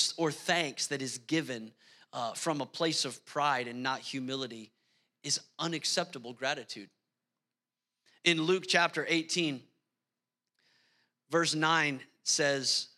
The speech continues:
"To some who were confident of their own righteousness and they looked down on everyone else, Jesus told them this parable." Here's the story. He says, "Two men went up to the temple to pray.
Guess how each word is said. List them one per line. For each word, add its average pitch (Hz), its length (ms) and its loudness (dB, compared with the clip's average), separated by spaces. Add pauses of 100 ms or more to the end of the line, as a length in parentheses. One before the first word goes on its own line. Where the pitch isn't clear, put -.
(200)
"To 156 140 2
some 165 640 2 (680)
who 175 140 -2
were 147 140 -2
confident 151 800 -2
of 143 120 -4
their 139 180 0
own 170 180 2
righteousness 139 720 -2
and 147 180 -4
they 147 100 2
looked 160 420 -2
down 165 340 2
on 139 140 -4
everyone 131 380 -4
else, 147 540 -2 (840)
Jesus 180 420 0
told 160 320 -4
them 165 200 0
this 180 200 -2
parable." 151 520 -6 (1300)
Here's 160 180 -4
the 156 100 -6
story. 185 500 -8 (560)
He 180 120 0
says, 185 260 4
"Two 247 220 4
men 208 420 4
went 185 200 2
up 202 180 4
to 185 100 -2
the 156 80 -4
temple 190 400 0
to 139 80 -4
pray. 156 500 2